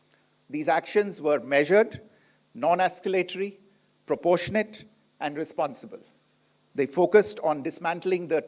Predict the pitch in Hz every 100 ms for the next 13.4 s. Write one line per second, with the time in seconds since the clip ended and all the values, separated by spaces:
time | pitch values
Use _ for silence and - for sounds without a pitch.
0 | - 185 190 208 208 190 180 208 - 190
1 | 175 - 214 - - _ _ - 147 151
2 | - 185 175 185 185 180 - _ _ 175
3 | 170 190 175 - - _ - 151 156 175
4 | 170 160 151 156 139 147 156 151 - -
5 | - _ - 143 120 87 73 _ _ _
6 | _ _ - _ _ _ - 160 175 196
7 | 214 247 196 - 156 170 196 - _ _
8 | - 147 156 160 190 208 214 208 165 160
9 | - 113 - _ _ _ - 143 143 190
10 | 214 202 208 208 165 175 190 180 175 165
11 | 165 160 151 - 170 185 185 - _ _
12 | _ 151 156 - 180 165 - 208 - -
13 | 180 180 185